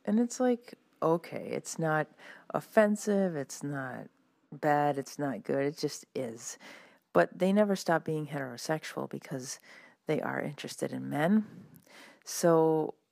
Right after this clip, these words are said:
I forgot to make that point that I was that in reverse, meaning that I had dated this long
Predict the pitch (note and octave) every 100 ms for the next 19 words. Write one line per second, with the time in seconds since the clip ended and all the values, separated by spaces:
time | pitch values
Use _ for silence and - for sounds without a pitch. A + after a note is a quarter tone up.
0 | _ _ _ _ _ - E3+ E3+ E3 E3
1 | D#3+ - C#3+ - - - A#3+ A#3 F3 D3+
2 | - - F#3+ G#3 F3+ F3 F3 - D#3 D3
3 | F3+ F#3 - E3 E3 D#3+ D#3 D3 D3 -
4 | - - - F3 E3 D#3+ D#3+ D3+ D3 D3+
5 | D3+ - D#3 D3+ D3+ D3+